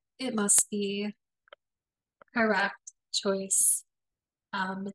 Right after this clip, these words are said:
D. So moving on to our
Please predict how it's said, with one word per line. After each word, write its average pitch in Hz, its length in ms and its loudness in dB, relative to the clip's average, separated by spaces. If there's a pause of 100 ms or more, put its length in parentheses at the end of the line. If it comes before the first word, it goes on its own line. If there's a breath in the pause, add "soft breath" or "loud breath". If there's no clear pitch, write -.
(140)
D. - 240 -14 (2000)
So 208 500 4
moving 208 360 2
on 208 300 -6 (140)
to 190 340 0 (340)
our 196 400 -2